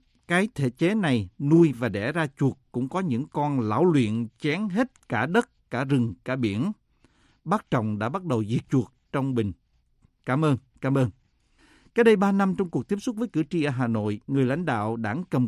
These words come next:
quyền ở Việt Nam tuyên bố rằng phải bình tĩnh, tỉnh táo trong cuộc chiến chống tham nhũng và diệt chuột đừng để vỡ bình, giữ cho được cái ổn định. Sau khi được bầu vào Bộ Chính trị rồi được chỉ định làm bí thư Thành ủy Sài Gòn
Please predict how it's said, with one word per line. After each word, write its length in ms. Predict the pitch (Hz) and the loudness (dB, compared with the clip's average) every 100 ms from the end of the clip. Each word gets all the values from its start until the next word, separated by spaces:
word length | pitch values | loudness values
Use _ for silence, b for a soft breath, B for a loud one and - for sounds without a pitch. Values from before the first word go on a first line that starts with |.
| - | 0
quyền 240 | 131 110 | 0 0
ở 80 | 131 | -2
Việt 200 | 131 110 | -6 -4
Nam 200 | 135 135 | -4 -4
tuyên 240 | - 135 | -4 -4
bố 160 | 131 180 | -2 -2
rằng 240 | 143 117 - b b b b - | 0 -2 -4 b b b b -2
phải 160 | 160 | 0
bình 200 | 160 123 | 2 -2
tĩnh, 340 | - 107 156 214 - | 0 -4 -2 -6 -6
tỉnh 180 | 127 156 | -4 -2
táo 380 | 151 147 220 226 | -2 -2 -2 -4
trong 160 | 175 135 | -6 -4
cuộc 240 | 123 110 | -6 -6
chiến 240 | 131 160 190 | -6 -6 -4
chống 200 | 196 214 | -6 -2
tham 200 | 170 131 | -2 0
nhũng 320 | 101 131 214 b b b b | 0 -2 -6 b b b b
và 240 | 139 135 123 | -2 0 0
diệt 280 | 120 135 - | 0 -4 2
chuột 200 | 143 - _ | 0 0 _
đừng 260 | 160 127 110 | -2 -2 0
để 140 | 107 | -2
vỡ 180 | 123 131 | -2 -2
bình, 260 | 147 127 95 - | 0 0 -2 -8
giữ 320 | 104 107 123 160 | -8 -4 -4 -4
cho 280 | 160 135 131 | -4 -2 -2
được 280 | 120 107 - - | -2 -4 -6 -8
cái 120 | 127 | -6
ổn 180 | 160 139 | -2 -2
định. 200 | 117 110 - - _ _ _ b b b b b | 0 -2 -6 -20 _ _ _ b b b b b
Sau 180 | - 202 | -2 0
khi 140 | 220 | 2
được 140 | 175 139 | 2 2
bầu 180 | 131 127 | 2 2
vào 120 | 131 | 2
Bộ 160 | 120 | 0
Chính 220 | 120 110 202 | -2 -4 -4
trị 380 | 135 117 120 | 0 0 0
rồi 280 | 117 127 120 | -2 -2 0
được 260 | 117 110 - | -2 -6 -2
chỉ 120 | 170 | 2
định 280 | 151 117 113 | 2 0 -2
làm 200 | 104 107 | -4 -2
bí 180 | 160 214 | -2 -2
thư 200 | 208 170 | 0 0
Thành 180 | 135 104 | 0 -2
ủy 180 | 101 151 | -4 -4
Sài 200 | 135 117 | -4 0
Gòn 240 | 120 | 0